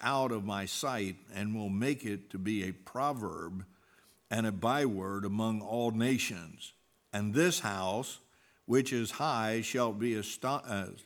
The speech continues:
an astonishment to every one that passeth by it, so that they, he shall say, "Why hath the Lord done thus unto this land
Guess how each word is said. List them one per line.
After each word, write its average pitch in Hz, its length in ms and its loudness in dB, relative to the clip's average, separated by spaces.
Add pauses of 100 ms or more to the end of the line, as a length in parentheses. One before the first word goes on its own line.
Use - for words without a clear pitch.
an 104 180 0
astonishment 104 1080 -2 (500)
to - 160 -14
every 180 320 6
one 135 260 2
that 123 160 0
passeth 127 480 -2
by 127 220 -4
it, - 260 -10 (540)
so 147 240 2
that 131 200 2
they, 147 140 4
he 156 300 0
shall 139 280 0
say, 113 600 0 (180)
"Why 160 380 2
hath 156 320 0
the 123 80 0
Lord 127 420 4
done 127 380 2
thus 104 760 0 (140)
unto 117 360 2
this 120 380 0
land 95 640 -2